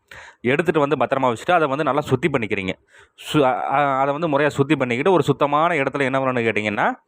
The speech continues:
நீங்க வந்து அந்த இடத்துல நல்லா வாசனை திரவியங்கள்லாம் தெளிச்சு விட்டுக்கணும். ஏன் அப்படின்னு சொல்லி கேட்டீங்கன்னா, இது வந்து மோகினி பிரயோகம். மோகினிக்கு வந்து எப்பவுமே வாசனை வந்து ரொம்ப அதிகமா வந்து விரும்பும்.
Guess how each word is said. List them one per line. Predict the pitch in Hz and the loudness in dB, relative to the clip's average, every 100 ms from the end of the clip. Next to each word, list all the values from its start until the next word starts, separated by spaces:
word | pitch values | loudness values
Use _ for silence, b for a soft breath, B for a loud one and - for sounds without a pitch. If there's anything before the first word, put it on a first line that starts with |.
| _ b b b - | _ b b b -4
நீங்க | 156 151 | -2 0
வந்து | 139 139 170 | 0 0 0
அந்த | 139 | 2
இடத்துல | 131 156 | 0 0
நல்லா | 135 147 | 0 0
வாசனை | 110 139 185 185 | 2 2 2 0
திரவியங்கள்லாம் | 143 131 127 120 123 143 | 0 0 0 0 -2 0
தெளிச்சு | 110 107 | -2 -2
விட்டுக்கணும். | 104 98 92 92 | -2 0 -2 -2
ஏன் | 113 123 | -2 0
அப்படின்னு | 165 170 139 | 0 -2 -2
சொல்லி | 131 | 0
கேட்டீங்கன்னா, | 117 139 175 | 0 0 0
இது | 135 | 0
வந்து | 170 | -2
மோகினி | 123 127 180 180 180 | 0 2 2 0 -4
பிரயோகம். | - 113 98 92 - | 0 0 2 0 -2
மோகினிக்கு | 120 170 196 185 143 | 2 2 2 0 0
வந்து | 139 160 | 2 2
எப்பவுமே | 123 131 143 160 | 2 2 0 0
வாசனை | 107 143 170 175 156 | 2 2 2 0 0
வந்து | 127 139 | -2 -2
ரொம்ப | 135 123 | 0 0
அதிகமா | 110 110 120 139 | 0 0 0 -2
வந்து | 110 131 | 0 0
விரும்பும். | 107 104 92 | 0 -2 -4